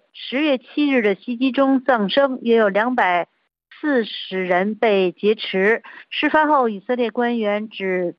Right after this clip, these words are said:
责恐怖分子施加了普遍的性暴力、强奸和性残格，尤其是针对女性。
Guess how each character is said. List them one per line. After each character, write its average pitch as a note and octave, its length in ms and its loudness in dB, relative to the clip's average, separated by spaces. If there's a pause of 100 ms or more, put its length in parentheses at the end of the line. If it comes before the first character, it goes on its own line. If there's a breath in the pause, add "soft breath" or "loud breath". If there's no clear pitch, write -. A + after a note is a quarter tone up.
责 G#3+ 400 2 (260)
恐 G3+ 300 -2
怖 C#4 200 2
分 B3 280 0
子 F#3 220 -4
施 A#3 240 -4
加 A#3 200 2
了 G3 200 0
普 - 240 -8
遍 A#3+ 280 0
的 F#3 200 0
性 A#3+ 360 -6
暴 G3 200 2
力、 A3 260 -2 (380 loud breath)
强 A#3+ 320 0
奸 C#4+ 320 2
和 A3 340 0 (220)
性 B3 280 -4 (140)
残 G#3+ 340 -2
格， G3 380 0 (400 loud breath)
尤 A3+ 160 2
其 C4+ 160 -4
是 A#3+ 140 -2
针 B3+ 200 2
对 B3+ 160 4
女 F3+ 300 -4
性。 C4 300 -2